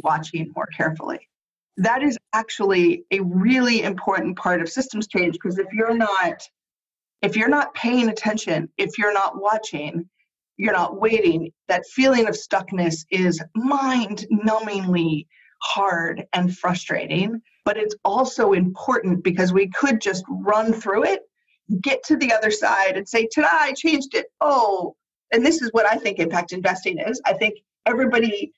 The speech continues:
took steroids, ran really fast to get to the other side,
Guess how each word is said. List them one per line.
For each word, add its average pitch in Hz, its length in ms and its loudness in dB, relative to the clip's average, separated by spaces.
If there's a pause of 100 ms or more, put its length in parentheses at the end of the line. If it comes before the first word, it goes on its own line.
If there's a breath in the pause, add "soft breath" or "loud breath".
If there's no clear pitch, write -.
(140)
took 247 240 -2
steroids, 190 840 0 (240)
ran 262 500 2
really 247 300 2
fast 190 540 0 (100)
to 233 100 -6
get 214 260 0
to 233 120 0
the 220 140 2
other 202 200 2
side, 180 480 0